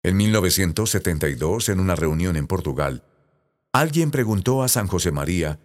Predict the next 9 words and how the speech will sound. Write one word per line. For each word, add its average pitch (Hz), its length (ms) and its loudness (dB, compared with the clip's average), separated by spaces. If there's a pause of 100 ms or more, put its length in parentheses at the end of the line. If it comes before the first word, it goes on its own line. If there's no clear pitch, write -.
(420)
cómo 147 360 2
sobrellevar 95 760 -2
cristianamente 92 880 -2
los 78 180 -4
problemas 80 500 -2
cotidianos. 80 800 -4 (880)
Entre 117 300 2
otras 156 360 0
cosas - 500 -2